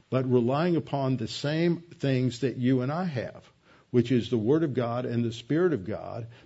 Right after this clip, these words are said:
because he's demonstrating that it is possible for a man to not sin, but to rely upon God. He is called the second Adam because the first Adam made it seem as if it wouldn't be possible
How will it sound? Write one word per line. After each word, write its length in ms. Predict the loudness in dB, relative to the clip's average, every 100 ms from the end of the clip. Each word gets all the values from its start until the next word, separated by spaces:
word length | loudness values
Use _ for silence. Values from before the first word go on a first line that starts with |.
| -6
because 400 | -4 0 0 2
he's 180 | 0
demonstrating 880 | 2 0 2 -2 -2 -2 0 0 0
that 220 | 0 -2
it 160 | -2 0
is 240 | 0 0
possible 720 | -2 -12 -8 -6 -6 -8 -10 -18 _ _ -20 -20 -20 _ 2
for 220 | 2 4
a 260 | 2 4 2
man 720 | 2 2 2 0 -4 -6 -8 -10 -20 _ _ _ _ -2
to 200 | 4 6
not 340 | 6 2 -2
sin, 480 | -4 -2 0 0 -2
but 240 | -2 -4 -2
to 120 | 0
rely 340 | 0 0 -2
upon 380 | -4 -4 -6 -4
God. 440 | -4 -4 -6 -12 -20 _ _ _ _ _ _
He 180 | 4 6
is 140 | 6
called 300 | 2 0 0
the 60 | -2
second 420 | -2 -2 -2 -6
Adam 420 | -6 -6 -6 -8 -14 -10 -4
because 380 | 0 2 0
the 80 | -2
first 380 | -2 2 2 0
Adam 500 | -2 0 0 0 -2 0
made 240 | 4 4
it 120 | 2
seem 300 | 0 2 2
as 160 | 2 0
if 160 | -2
it 80 | -2
wouldn't 360 | 4 4 4 2
be 140 | 2
possible 680 | 2 -2 -6 -4 -6 -4 -6